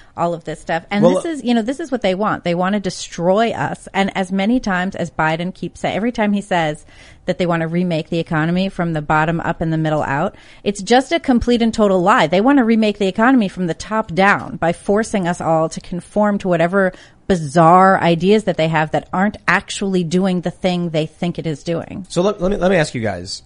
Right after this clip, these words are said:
Speaker 2: You're, uh, uh, Li-, Libby, are you, you're okay with saying where you're based out of, right?
Speaker 1: Yeah, I live in New York.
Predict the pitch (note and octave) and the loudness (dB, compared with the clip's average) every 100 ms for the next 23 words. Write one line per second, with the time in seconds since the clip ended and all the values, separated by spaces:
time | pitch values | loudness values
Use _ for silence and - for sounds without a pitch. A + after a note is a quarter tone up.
0 | _ - D3 C#3+ - A#2 G2 A2 G#2 G#2+ | _ -6 -4 -4 -4 -4 -4 -4 -6 -8
1 | - - D#3+ - D3+ E3 E3 D3+ C3 C3 | -14 -20 -20 -14 -10 -4 -2 -2 0 -2
2 | C3 C3+ C#3 D3 C3 A#2 A#2+ A2 G2+ G#2 | -4 -8 -2 -2 -2 -6 -6 -6 -6 -6
3 | G#2 G2+ F#2+ G2+ A2+ - - - - G#3 | -8 -10 -10 -8 -10 -12 -20 -20 -4 2
4 | F3+ E3 D#3 C#3 A#2+ A2+ A#2+ | 2 2 0 -4 -6 -8 -8